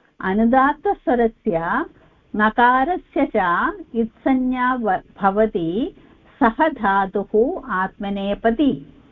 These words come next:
अनुदात्तः, आ, तत्, आ, तदनन्तरं समासस्य विषये उक्तमस्ति। अनुदात्तः च ङ च। तर्हि अनुदात्तः च ङ च,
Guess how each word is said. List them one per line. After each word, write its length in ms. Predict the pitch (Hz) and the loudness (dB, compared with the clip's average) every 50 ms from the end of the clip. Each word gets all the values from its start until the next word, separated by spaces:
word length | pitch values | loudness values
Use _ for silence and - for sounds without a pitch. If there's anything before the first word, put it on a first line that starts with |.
| _ _ _ _ _ | _ _ _ _ _
अनुदात्तः, 920 | - 185 196 214 226 220 226 240 233 233 247 247 _ _ - 247 247 - 254 | 0 2 2 4 2 2 4 4 4 4 2 -2 _ _ -6 -6 -4 -4 -2
आ, 500 | 254 269 277 277 - - - - 220 220 165 151 165 _ - | -2 -2 -2 -4 -8 -16 -10 -6 -4 -4 -4 -6 -12 _ -2
तत्, 240 | 226 233 226 - 269 | 0 0 0 -4 -4
आ, 200 | 247 226 226 226 | -2 -2 -2 -2
तदनन्तरं 720 | 226 233 247 247 262 247 240 240 233 226 233 226 233 311 | 0 -2 0 0 0 0 0 -2 0 2 2 2 2 0
समासस्य 880 | 427 403 - - - 233 226 220 220 226 226 226 - 233 220 - 240 214 | -4 -6 -6 0 0 2 4 4 4 2 2 0 -2 -6 -4 0 0 0
विषये 340 | 208 196 196 - - 190 190 | 0 0 -2 -4 -4 -4 -4
उक्तमस्ति। 920 | 185 180 185 - - 196 208 214 214 214 - - 240 240 269 370 415 - - - - - - - - - - | -4 -6 -10 -8 -6 -4 -2 -2 -2 -4 -4 -6 -4 -2 -2 -4 -6 -8 -16 -20 -20 -20 -20 -20 -20 -4 0
अनुदात्तः 960 | - 190 202 220 220 214 247 233 233 233 233 - 240 226 - 240 220 220 220 220 - - | 2 2 4 4 4 4 4 4 4 2 0 -4 -6 -4 0 2 2 2 2 0 -2 -2
च 260 | 240 226 240 302 415 415 - _ _ _ - | 0 0 0 0 -2 -6 -12 _ _ _ -8
ङ 360 | 202 208 226 254 285 294 277 - - - | -2 0 2 2 2 0 -4 -6 -2 0
च। 200 | 233 190 170 147 139 156 _ _ _ _ _ _ _ _ _ _ _ _ _ _ _ _ _ _ _ _ _ _ _ _ _ _ _ _ _ _ _ _ _ _ - _ _ - | 2 2 0 -2 -8 -16 _ _ _ _ _ _ _ _ _ _ _ _ _ _ _ _ _ _ _ _ _ _ _ _ _ _ _ _ _ _ _ _ _ _ -20 _ _ 0
तर्हि 380 | 233 226 226 - 269 277 320 | 0 0 0 -2 -4 -4 -4
अनुदात्तः 1000 | 320 320 262 202 208 214 220 214 247 233 240 247 - _ 247 226 - 247 240 247 254 | -6 -6 -4 -2 0 0 0 2 2 2 2 2 -2 _ -6 -6 -4 -2 -2 -2 -2
च 160 | 240 - - | -2 0 0
ङ 560 | 269 302 359 349 285 240 226 220 226 233 233 | 0 0 2 2 2 2 2 2 4 2 2
च, 460 | 226 - - 247 185 180 202 262 320 | 0 -2 0 2 2 2 2 0 -2